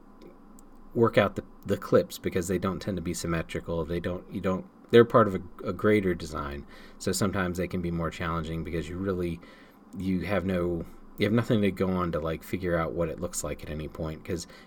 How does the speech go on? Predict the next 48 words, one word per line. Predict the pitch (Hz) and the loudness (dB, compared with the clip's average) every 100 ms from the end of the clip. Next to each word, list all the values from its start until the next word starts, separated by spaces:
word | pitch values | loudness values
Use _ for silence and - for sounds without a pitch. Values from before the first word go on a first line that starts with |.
| - | -8
it | - | -6
could | 90 | -4
just | 85 - | -6 -4
be | 90 | -2
a | 78 | -2
piece | - 98 - | -4 -8 -6
of | |
something | - 85 85 80 | -6 -6 -4 -4
bigger | 87 85 85 76 | -2 -2 -2 -4
and | 76 65 - - | -6 -10 -10 -2
doesn't | 90 90 | 0 0
necessarily | 73 - 92 78 - | -4 -6 -4 -4 -4
have | 82 | -6
to | - | -8
make | 78 - | -10 -8
sense. | 85 65 - - - - - | -8 -8 -12 -18 -18 -12 0
Oh, | 110 90 | 2 2
the | 85 98 | 0 0
other | 107 113 104 | 4 6 6
one | 101 95 | 4 2
that | 92 | 0
was | 107 92 95 | 0 -2 0
notable | 95 90 85 85 | -2 -2 -2 -2
that's | 85 85 - - - - | -2 -6 -8 -10 -12 -8
in | 117 113 107 | 0 2 4
that | 98 85 | 2 0
vein | 98 95 | 0 2
but | 90 85 | 0 2
does | 110 110 | 4 4
something | - 107 104 | 4 0 0
different | 90 90 90 | 0 -2 -2
as | 85 | -2
well, | 92 98 78 - - - - | 0 0 0 -4 -14 -20 -6
um, | 95 95 90 | 0 0 0
is | 101 - | -4 -4
Depiction. | 104 127 120 - 80 78 - - - - | 0 0 0 -2 -4 -6 -12 -18 -18 0
Uh, | 90 85 80 | 4 4 4
that's, | 101 113 - - - | 2 0 -2 -10 -8
that | 87 98 | -4 -2
one's | 90 85 | -2 -2
frickin' | - 107 82 | -2 0 -2
hard. | 95 92 78 - - - | -2 -2 -2 -6 -14 -14
Um, | - 90 90 85 78 | 0 2 2 0 -2
having | 113 101 101 | 0 2 2
to | 95 95 | 0 -2
layer | 87 92 95 92 | 0 2 2 0
different | 87 87 85 - | 0 -4 -6 -4
colors | 104 104 85 71 - | 0 2 2 -4 -10